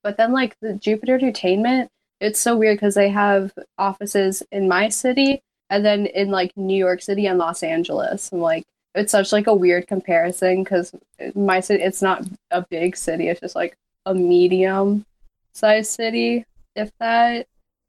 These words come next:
Um, so you're like, Knoxville, New York,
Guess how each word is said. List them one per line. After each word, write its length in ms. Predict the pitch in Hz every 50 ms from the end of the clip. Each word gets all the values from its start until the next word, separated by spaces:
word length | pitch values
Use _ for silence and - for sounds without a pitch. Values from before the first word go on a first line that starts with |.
| _ _ _ -
Um, 640 | 196 196 190 190 190 185 185 180 180 185 202 202 - _ _ _ _ _
so 120 | - 196
you're 160 | 190 190 190
like, 220 | 185 185 185 196 _ _ 214
Knoxville, 720 | 214 226 247 247 - - - 208 190 185 180 - 196 - - _ _ -
New 120 | 208 196
York, 340 | 196 202 214 233 247 254 254